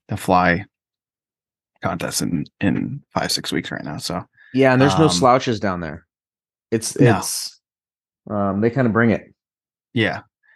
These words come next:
Speaker 1: And, um, I don't know. I, um, and then this week I was perusing a lot with, like, the game birds and stuff like that. I, <sighs> I gotta be, I'm just such a fa-, I'm a fan. I just, I'm a fan of the brand.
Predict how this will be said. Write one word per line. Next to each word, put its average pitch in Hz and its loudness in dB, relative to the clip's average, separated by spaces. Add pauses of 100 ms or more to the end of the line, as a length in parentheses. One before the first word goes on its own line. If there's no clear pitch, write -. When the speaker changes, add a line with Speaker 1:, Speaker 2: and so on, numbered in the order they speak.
(340)
Speaker 1:
And, 107 2
um, 101 0 (160)
I - 2
don't 208 2
know. 185 6
I, 135 6
um, 139 4 (920)
and 131 6
then 160 4
this 151 0
week 185 -2
I 180 -2
was 147 -4
perusing 185 -2
a 131 2
lot 135 0
with, 156 -4
like, 117 2
the 117 -2
game 104 0
birds 110 2
and 104 -6
stuff 104 -2
like 104 -2
that. 104 2
I, 123 0
<sighs> - -6
I 123 -4
gotta 208 -2
be, 156 0
I'm 156 0
just 196 -4
such 165 -2
a 165 2
fa-, 131 -8 (100)
I'm 156 4
a 190 6
fan. 165 0 (220)
I 139 2
just, 139 -6
I'm 139 4
a 139 4
fan 147 2
of 131 -6
the 123 -4
brand. 135 0